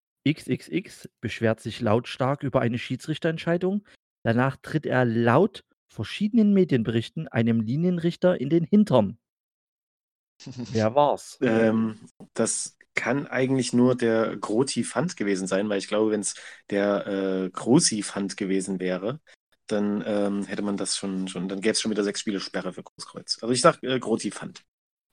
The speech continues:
Speaker 2: Hm. Muss so sein, ja.
Speaker 1: Okay, dann steht's
Speaker 2: Ich sag, ich
Speaker 1: eins eins.
Speaker 2: sag Großkreuz.
Speaker 1: Hm.
Speaker 2: Einfach, weil ich
Speaker 1: <laughs> Nein,
Speaker 2: ich bin
Speaker 1: das, du
Speaker 2: anti.
Speaker 1: musst ja nicht, du musst ja nicht, du musst ja nicht albern sein. Das ist schon
Speaker 3: Das ist
Speaker 1: okay.
Speaker 3: kein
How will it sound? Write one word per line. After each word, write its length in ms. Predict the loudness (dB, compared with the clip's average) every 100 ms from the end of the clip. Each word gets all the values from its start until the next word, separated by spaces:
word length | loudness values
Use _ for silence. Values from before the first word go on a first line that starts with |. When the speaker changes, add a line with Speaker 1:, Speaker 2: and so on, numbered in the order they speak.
| _
Speaker 2:
Hm. 280 | -14 -12 -14 -18 _ _ _ _
Muss 160 | -16 -12
so 100 | -10
sein, 260 | -10 -14 -14
ja. 60 | -20 _ _ _ _ _ _ _ _
Speaker 1:
Okay, 300 | -16 -14 -14
dann 180 | -10 -12
steht's 440 | -10 -8 -8 -10 _
Speaker 2:
Ich 140 | -2
sag, 160 | 2 2
ich 60 | 0
Speaker 1:
eins 60 |
eins. 140 | -4 0
Speaker 2:
sag 160 | 0
Großkreuz. 680 | 0 0 -2 0 -2 0 -4 -18 _ _ -8
Speaker 1:
Hm. 140 | -8 -4
Speaker 2:
Einfach, 320 | -2 0 -2
weil 120 | -4
ich 260 | -4 -8 -10 _ -20 -20 _ -16
Speaker 1:
<laughs> 580 | -14 -14 _ -12 -10
Nein, 320 | -2 4 6 6
Speaker 2:
ich 40 |
bin 60 | 4
Speaker 1:
das, 40 | 2
du 80 | 0
Speaker 2:
anti. 100 | 4
Speaker 1:
musst 180 | 4 6
ja 60 |
nicht, 200 | 4 2
du 120 | -2 -4
musst 140 | 0
ja 60 | 0
nicht, 160 | 0 -4
du 80 | -6
musst 300 | -4 -4 -2
ja 60 |
nicht 180 | -4 -2
albern 280 | 0 2 2
sein. 200 | 0 -2
Das 120 | -4 -6
ist 140 | -8
schon 100 | -6
Speaker 3:
Das 80 | -4
ist 40 |
Speaker 1:
okay. 180 | -2 -2
Speaker 3:
kein 80 | -2